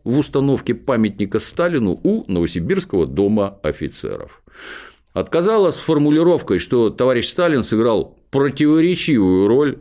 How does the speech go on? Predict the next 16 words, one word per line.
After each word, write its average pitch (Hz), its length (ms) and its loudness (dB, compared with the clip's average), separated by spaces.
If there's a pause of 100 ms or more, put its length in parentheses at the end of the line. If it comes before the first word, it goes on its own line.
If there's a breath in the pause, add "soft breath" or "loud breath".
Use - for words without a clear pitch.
(100)
в 98 160 2
истории 92 500 0
страны, 85 720 -2 (160)
до 101 180 -2
настоящего 127 800 2
времени 117 640 0 (120)
вызывающую 135 1120 2 (100)
неоднозначные 98 1300 -2
оценки. 67 880 -6 (420)
Непротиворечивую 120 1400 0
роль 101 380 0
в 87 100 -2
истории 87 320 -2
страны, 76 480 -4
вызывающую 95 680 -2
однозначные 92 960 -2